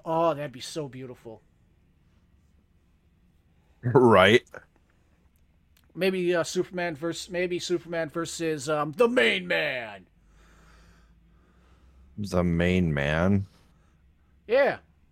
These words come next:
Speaker 1: I forget his name, but he's the, he, he's the main man. He rides a mo-, a space motorcycle.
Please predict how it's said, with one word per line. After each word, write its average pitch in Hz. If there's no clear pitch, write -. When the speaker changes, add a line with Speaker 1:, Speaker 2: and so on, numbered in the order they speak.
Speaker 1:
I -
forget 175
his 139
name, 151
but 117
he's 147
the, 139
he, 147
he's 175
the 165
main 165
man. 175
He 147
rides 151
a 139
mo-, 151
a 139
space -
motorcycle. 175